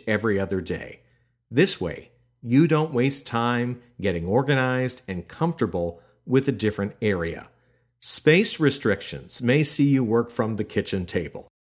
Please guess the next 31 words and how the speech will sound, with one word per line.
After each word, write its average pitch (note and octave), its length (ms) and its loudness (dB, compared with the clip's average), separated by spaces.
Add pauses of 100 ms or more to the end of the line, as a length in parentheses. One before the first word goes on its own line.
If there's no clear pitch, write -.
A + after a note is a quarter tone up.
(440)
Others C3 600 0
may A#2 200 2
have A#2 240 0
a D3+ 40 -2
special A2 540 -2
room A2 480 0
that B2+ 220 0
becomes C#3 640 -2
a A#2+ 100 -2
home G#2+ 380 -2 (100)
office. - 680 -6 (580)
The A#2+ 160 4
advantage B2+ 540 2
of A#2+ 160 -2
a G#2 60 0
home E3 320 0
office F2 580 -6 (420)
is C3+ 220 2
you C#3 60 4
don't G3 160 0
have F3+ 140 0
to F#2+ 120 0
set C#3+ 400 0
things D3 320 2
up C3+ 380 0
and E2+ 200 -8
take D3 300 -4
them C3 220 -2
down A#2 520 -2
every G#2 280 0
day. F2 360 -6